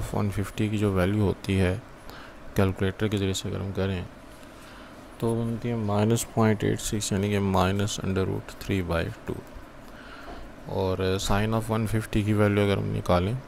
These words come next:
तो वो बनती है पॉइंट फ़ाइव, जो कि one by two is equal to ten। अब इन, अगर मैं इसको सिंप्लीफाई करूँ, टू से मल्टीप्लाई कर लूँ, तो minus under root three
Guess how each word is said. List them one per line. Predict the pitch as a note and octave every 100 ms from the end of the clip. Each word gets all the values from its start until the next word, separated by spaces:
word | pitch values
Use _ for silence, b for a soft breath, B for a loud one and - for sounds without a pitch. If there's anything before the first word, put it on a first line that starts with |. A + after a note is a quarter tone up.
| - B B B B B B B - - - -
तो |
वो | G#2 G2+ G2+ G#2+
बनती | G#2+ G#2 F#2+ G#2+
है | A2 G2+ G2 -
पॉइंट | A2 A2
फ़ाइव, | - G2 G2 G2 - - - - B B B B B -
जो | G2+ G2
कि | - G2+
one | F#2+ G2+ G2+
by | G2 F#2+
two | F#2 F2+
is | E2+
equal | - E2
to | F2 -
ten। | E2+ - - - - - B B B B B - - -
अब | G2+ G2+ G2+ G2+ G2 F#2+ F#2+ - - - - -
इन, | G#2 G2 G2+ G2 - - - - -
अगर | G#2 G#2+ G#2
मैं | G2+ F#2+
इसको | - G2+
सिंप्लीफाई | - F#2+ A#2 A2+ G#2+ G#2
करूँ, | G2+ G2+
टू | G2+
से | G2
मल्टीप्लाई | G2 F#2+ A2 G#2+ G2+
कर | - F#2
लूँ, | F#2 C3 - - B B B - -
तो | G#2 G2
minus | F#2+ F#2 G#2 G#2
under | G#2 F#2+ G2
root | -
three | G#2+ G#2+